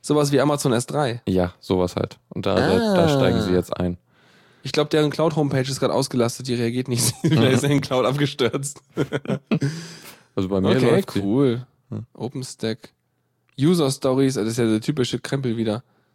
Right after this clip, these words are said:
Speaker 2: Mhm.
Speaker 1: Und den kann man installieren dann. Also das heißt, man kann sich da irgendwie sein Cluster basteln
Speaker 2: Genau, und
Speaker 1: und kann
Speaker 2: nein,
Speaker 1: dann
Speaker 2: die,
Speaker 1: irgendwie da,
Speaker 2: die, die
Speaker 1: oder?
Speaker 2: installieren halt das meiste. Das ist halt basiert auf Ubuntu und so. Und, äh, du kriegst halt recht
Speaker 1: Ja.
Speaker 2: viel von denen gestellt und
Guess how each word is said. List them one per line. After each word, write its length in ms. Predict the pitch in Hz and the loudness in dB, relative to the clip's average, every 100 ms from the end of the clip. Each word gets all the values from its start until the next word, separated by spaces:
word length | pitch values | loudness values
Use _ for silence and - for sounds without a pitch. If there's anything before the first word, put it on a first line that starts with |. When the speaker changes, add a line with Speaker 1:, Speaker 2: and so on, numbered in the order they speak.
| _ | _
Speaker 2:
Mhm. 120 | 98 98 | -2 2
Speaker 1:
Und 100 | 143 | 2
den 60 | 104 | 2
kann 140 | 170 | 2
man 140 | 170 165 - | 2 0 -2
installieren 640 | 151 151 147 139 127 117 | -6 0 0 2 2 2
dann. 200 | 104 104 | 0 0
Also 180 | 90 113 | 0 0
das 140 | 120 | 0
heißt, 180 | 147 135 | 0 0
man 140 | 139 135 | -2 -2
kann 180 | 143 | 0
sich 140 | 143 139 | 0 0
da 120 | 143 | 0
irgendwie 180 | 139 135 | 2 2
sein 160 | 131 | 0
Cluster 300 | 139 175 165 | 0 0 0
basteln 460 | 147 165 - 175 190 _ - | 0 -2 2 0 0 _ -8
Speaker 2:
Genau, 260 | 104 95 92 | -2 0 0
und 220 | 92 90 | -2 0
Speaker 1:
und 200 | 143 143 | 0 2
kann 160 | 110 | 2
Speaker 2:
nein, 100 | 98 | 2
Speaker 1:
dann 20 | 95 | 4
Speaker 2:
die, 60 | |
Speaker 1:
irgendwie 280 | 143 147 147 | 2 2 0
da, 280 | 143 131 151 | 0 2 2
Speaker 2:
die, 160 | 165 110 | 0 -4
die 140 | 110 | -2
Speaker 1:
oder? 80 | 123 | 0
Speaker 2:
installieren 360 | 180 101 101 98 | 2 2 2 2
halt 120 | 95 | 0
das 160 | 95 92 | 0 0
meiste. 300 | 90 101 92 | 0 0 -2
Das 80 | 90 | -2
ist 140 | 87 | 0
halt 200 | 92 - | 0 2
basiert 260 | 92 95 90 | 2 2 2
auf 120 | 90 | 0
Ubuntu 460 | 95 92 95 101 95 | 0 2 2 2 0
und 120 | 92 | 2
so. 240 | 98 95 - _ _ _ | 2 2 -4 _ _ _
Und, 500 | - 90 90 90 - | 0 2 2 -2 -2
äh, 320 | 92 90 90 98 _ _ _ _ _ | 0 0 -2 -4 _ _ _ _ _
du 140 | - 92 | 0 0
kriegst 380 | - 95 - 87 | 2 -2 0 0
halt 160 | - | 2
recht 160 | 92 - | 0 -2
Speaker 1:
Ja. 40 | - | 0
Speaker 2:
viel 140 | 92 | 2
von 160 | 90 90 | 2 2
denen 220 | 90 87 | 2 0
gestellt 480 | 87 - 90 85 - | -2 2 2 2 -4
und 180 | 98 | -8